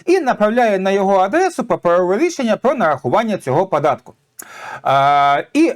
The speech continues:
е, якщо це рішення вами отримано, то з моменту отримання цього рішення по-, е, починається відлік тридцяти днів для оскарження нарахованих сум до Д П С України.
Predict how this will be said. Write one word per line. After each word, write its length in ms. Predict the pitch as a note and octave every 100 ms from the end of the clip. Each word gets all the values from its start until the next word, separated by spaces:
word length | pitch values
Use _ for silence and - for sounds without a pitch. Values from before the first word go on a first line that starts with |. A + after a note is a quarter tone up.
| -
е, 260 | F#3 F3
якщо 540 | E3+ E3+ B3 - D4+ B3+
це 220 | A3+ A3
рішення 640 | A3+ G#3 - D#3 C#3 A#2 A2 - -
вами 360 | E3 F#3+ D#3 C#3
отримано, 600 | F#3+ C#4+ F#4 F4+ E4 D#4 - _ _
то 200 | D4 C4
з 60 | F3
моменту 480 | G#3+ A3 F#3+ D3+
отримання 520 | F3 F#3+ A3+ G3 F3 D#3+
цього 280 | F3+ E3+
рішення 380 | B3+ E4+ D#4 D4
по-, 200 | A3 G3
е, 300 | G3+ E3 D#3+
починається 680 | D#3+ F3+ G3 D4 D#4+ A#3+ -
відлік 480 | C#3 C#4 C#4+ C4+ B3 _ - -
тридцяти 500 | G#3+ A3+ A3+ A3+ G3
днів 440 | D3 A3+ E4+ C#4+
для 340 | D#3+ C#3 A#3+ D4
оскарження 1000 | - D3+ - G#3 F#3+ C3+ D3+ C#3 B2+ A#2+ - -
нарахованих 720 | D#3+ F3+ F#3 G3+ F3 C#3 C3+
сум 340 | - C#4+ F4+ E4+ - -
до 220 | C#3 A3 D#4+
Д 180 | F#3+
П 260 | F#3 D#3+ G3
С 140 | A#3+
України. 440 | A3 F3 F3 C3+